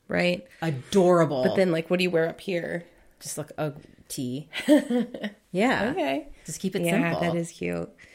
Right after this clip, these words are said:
Speaker 2: Okay, one bold velvet thing that I love, velvet knee-high boots.
Speaker 1: That's cute.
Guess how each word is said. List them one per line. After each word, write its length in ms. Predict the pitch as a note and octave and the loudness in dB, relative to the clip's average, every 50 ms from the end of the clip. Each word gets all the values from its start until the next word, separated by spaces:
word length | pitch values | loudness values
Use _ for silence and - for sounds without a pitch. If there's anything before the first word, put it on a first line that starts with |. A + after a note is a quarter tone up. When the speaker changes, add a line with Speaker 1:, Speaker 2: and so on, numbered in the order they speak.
| - - - - - - - - _ _ - | -20 -20 -20 -20 -20 -20 -20 -20 _ _ -2
Speaker 2:
Okay, 220 | E3 F3+ D#3+ D#3 | 0 2 2 2
one 420 | D#3 D3+ E3+ F3+ F#3+ G3+ G#3 G3 | 2 2 2 2 4 4 2 0
bold 600 | E3 D3+ F3+ E3 E3+ E3+ D#3 D3+ D3+ D#3 D3 - - - - _ _ _ _ _ _ _ _ - | 0 -2 0 2 4 4 4 4 2 0 -2 -4 -8 -18 -20 _ _ _ _ _ _ _ _ -6
velvet 420 | D#3 E3+ E3 D#3 D3 C#3+ C3+ - - | 0 2 2 4 4 2 -2 -2 -4
thing 160 | E3 D3+ D3 | -4 -2 -2
that 100 | C#3+ C3+ | 0 0
I 100 | C3+ C#3 | 0 -2
love, 440 | C#3 C3+ C3+ C3+ C3+ B2+ C3 D3+ - - _ _ _ _ _ _ _ - | -2 -2 -2 -2 -2 -2 -4 -6 -10 -16 _ _ _ _ _ _ _ -10
velvet 360 | - D3+ E3 D#3 D#3 D3 - - | -4 2 2 4 4 2 0 -2
knee-high 300 | C#3+ C#3 C#3 C3+ C#3 C3+ | -4 -4 -4 -6 -8 -8
boots. 540 | C3 A#2 G#2 - - - - - - - - _ _ _ _ _ _ _ _ _ _ _ _ | -10 -10 -12 -14 -14 -14 -12 -12 -12 -12 -14 _ _ _ _ _ _ _ _ _ _ _ _
Speaker 1:
That's 220 | - G3 G3 - - | -4 -4 -4 -4 -6
cute. 360 | - E3+ E3 F3+ F3+ E3 | -8 -6 -6 -6 -8 -12